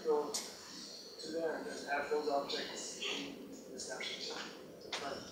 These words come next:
I think for now, we'll just start with the, uh, tokenized string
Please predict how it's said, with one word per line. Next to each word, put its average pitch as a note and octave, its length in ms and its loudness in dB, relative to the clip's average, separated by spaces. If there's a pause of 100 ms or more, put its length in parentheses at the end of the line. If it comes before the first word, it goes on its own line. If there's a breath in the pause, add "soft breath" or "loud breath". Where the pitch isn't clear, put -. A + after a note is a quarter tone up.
(220)
I - 80 -6
think - 180 -4
for - 220 2
now, D#3 400 10 (320)
we'll C#3 160 -4
just C#3+ 320 0
start C#3+ 240 2
with C3 480 -4
the, A#2+ 80 -4
uh, - 320 -6
tokenized C#3+ 560 -2
string D#3 560 0